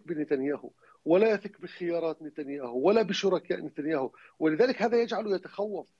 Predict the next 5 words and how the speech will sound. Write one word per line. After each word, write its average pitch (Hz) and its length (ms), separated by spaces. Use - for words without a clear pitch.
كثير 233 440
من 190 120
الإسرائيليين 165 840
يقولون: 214 360
"نحن 214 340